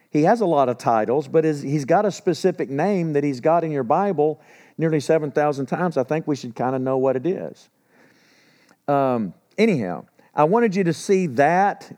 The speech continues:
just in that close proximity, the way it's stated, the way the song is, and the way it actually should be read in the original. Um, and that it's this song of Moses. I just had that in there because of what we just studied.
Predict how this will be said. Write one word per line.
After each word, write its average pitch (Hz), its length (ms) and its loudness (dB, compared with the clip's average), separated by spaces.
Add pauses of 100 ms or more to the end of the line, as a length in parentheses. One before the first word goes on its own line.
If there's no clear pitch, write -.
just 170 240 0
in 170 80 0
that 151 180 -2
close 170 300 0
proximity, 160 720 0
the 147 120 0
way 151 340 2
it's - 220 -10 (260)
stated, 170 800 0
the 143 80 2
way 143 200 2
the 123 100 -2
song 156 640 -2
is, 175 560 0 (500)
and 143 220 0
the 135 60 4
way 156 240 4
it - 200 -2
actually 151 440 -2
should 151 280 -4
be 143 120 0
read 147 340 2
in 147 140 -2
the 147 100 -2
original. 127 720 -2 (800)
Um, 131 480 0
and 143 160 0
that 143 80 2
it's - 140 -8
this 135 180 0
song 147 340 -2
of 113 100 -4
Moses. 117 520 -2
I 113 100 -2
just 120 220 -6
had 131 220 -2
that 117 180 2
in 120 80 -2
there 113 120 -2
because 107 300 -6
of 110 100 -4
what 110 200 -2
we 110 100 -4
just 101 220 -6
studied. 90 400 -6